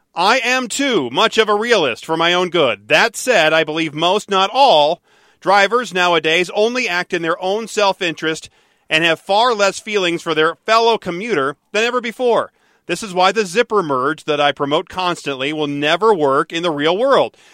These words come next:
The only way it can work is if everyone in the process of merging wants to make it work.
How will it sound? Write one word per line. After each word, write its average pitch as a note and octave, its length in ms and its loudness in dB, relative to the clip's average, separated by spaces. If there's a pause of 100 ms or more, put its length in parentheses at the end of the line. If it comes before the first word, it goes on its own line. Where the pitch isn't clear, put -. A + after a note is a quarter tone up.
(160)
The D3 100 2
only A3+ 160 0
way G3 180 4
it F#3 120 -4
can B3+ 320 -2
work E3 200 2
is E3 120 -4
if D3 100 -4
everyone F3 420 0
in F3+ 180 -4
the A3+ 60 -4
process F3+ 520 -2
of G3 100 -2
merging D3+ 500 -4
wants F#3+ 520 2
to G3 160 0
make D3+ 260 -2
it D#3 140 -2
work. C#3 420 0